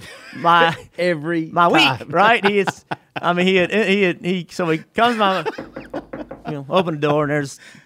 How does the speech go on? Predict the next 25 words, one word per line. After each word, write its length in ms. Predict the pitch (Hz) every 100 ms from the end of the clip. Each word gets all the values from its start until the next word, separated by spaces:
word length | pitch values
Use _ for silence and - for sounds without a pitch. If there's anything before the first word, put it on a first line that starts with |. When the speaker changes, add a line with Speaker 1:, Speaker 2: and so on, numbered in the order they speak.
| _ - _
Speaker 1:
there's 240 | - 123 120
Dale 280 | 202 269 233
standing 300 | 170 147 131
there. 120 | 120
I'm 60 | 113
like, 200 | 113 -
"What 140 | - -
the 80 |
hell? 200 | 147 135
This 200 | 127 139
is 100 | 123 -
not, 300 | 123 - -
might 180 | 123 113
not 140 | -
be 100 | 113
good, 260 | 120 117 123
or 60 |
it 60 | -
might 160 | 117
be 60 | -
great. 260 | - 127 104
I 40 |
don't 80 | 135
know 80 | 127
which." 240 | 135 135